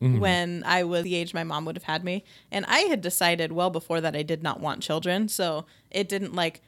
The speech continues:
Speaker 2: awaken anything in me. But I was just like, "Man, I can't imagine, like, having a baby right now."
Speaker 1: Yeah, I know.
Speaker 2: So yeah,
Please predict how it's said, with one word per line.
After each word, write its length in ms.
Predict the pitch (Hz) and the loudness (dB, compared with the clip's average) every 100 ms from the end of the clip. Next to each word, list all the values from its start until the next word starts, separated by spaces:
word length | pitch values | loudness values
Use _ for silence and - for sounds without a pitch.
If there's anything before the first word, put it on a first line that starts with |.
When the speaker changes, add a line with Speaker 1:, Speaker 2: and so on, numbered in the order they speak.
| _ | _
Speaker 2:
awaken 500 | 185 185 165 170 196 | 0 2 2 -2 -2
anything 440 | 202 208 214 233 233 | -2 -2 -4 -4 -4
in 120 | 226 | -4
me. 200 | 240 262 | -2 -2
But 160 | 262 196 | -2 -2
I 80 | |
was 100 | 190 | -2
just 180 | 190 185 | -4 -4
like, 280 | 185 175 - _ _ | -4 -4 -8 _ _
"Man, 260 | - 247 247 | -6 -2 0
I 80 | 233 | -2
can't 300 | 233 240 - | -2 -2 0
imagine, 640 | 214 208 214 180 175 180 - | 0 0 0 -2 -2 -6 -4
like, 300 | 175 170 - _ - | -4 -6 -10 _ -6
having 200 | 220 190 | -2 -2
a 80 | |
baby 460 | 151 - 196 214 165 | -2 -2 0 0 -2
right 200 | - - | -6 -8
now." 280 | - - 190 - | -8 -6 -8 -8
Speaker 1:
Yeah, 260 | 95 95 | -8 -6
I 80 | 87 | -6
know. 280 | 90 95 80 | -6 -8 -10
Speaker 2:
So 480 | - - 180 73 190 - _ _ | -12 -8 -6 -6 -8 -14 _ _
yeah, 220 | - 180 | -6 -6